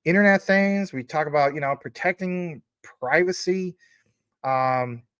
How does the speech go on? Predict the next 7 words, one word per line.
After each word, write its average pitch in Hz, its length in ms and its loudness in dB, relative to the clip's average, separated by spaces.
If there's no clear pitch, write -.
you 147 100 -4
know, 131 300 2
sh-, - 320 -14
the 165 80 0
shift 190 400 2
from 170 480 0
centralized 170 1000 2